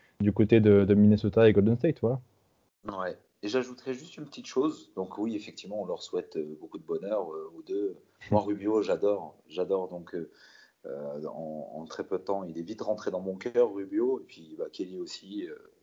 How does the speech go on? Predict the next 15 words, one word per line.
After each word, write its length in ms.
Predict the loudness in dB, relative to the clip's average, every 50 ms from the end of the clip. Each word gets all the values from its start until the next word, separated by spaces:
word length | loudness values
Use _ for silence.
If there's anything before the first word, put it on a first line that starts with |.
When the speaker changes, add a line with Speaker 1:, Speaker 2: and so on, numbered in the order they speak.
| _ _
Speaker 2:
d'une 80 | _ -16
certaine 280 | -16 -12 -10 -10 -10 -10
manière. 340 | -10 -12 -8 -6 -6 -8 -8 _ _ -20 -20 -20 -20 -20 -20 -20 _ _ _ -6 -4
Euh, 400 | -2 0 0 0 0 -2 -4 -6
ce 100 | -6 -6
que 80 | -6
j'ai 180 | -6 -4 -6 -8
juste 300 | -8 -10 -14 -12 -8 -8
envie 160 | -6 -6 -2
d'ajouter, 440 | 0 0 -2 -2 -4 -6 -6 -4 -4
c'est 720 | -4 -4 -4 -4 -4 -4 -6 -6 -6 -6 -8 -8 -10 -12 -16 _ _ _ _ _ _ _ _
qu'on 120 | -10 -10 -10
se 100 | -8 -6
représente 640 | -6 -6 -4 -4 -4 -4 -4 -4 -6 -8 -10 -10
quand, 680 | -6 -4 -4 -2 -2 -4 -6 -6 -8 -10 -10 -12 -16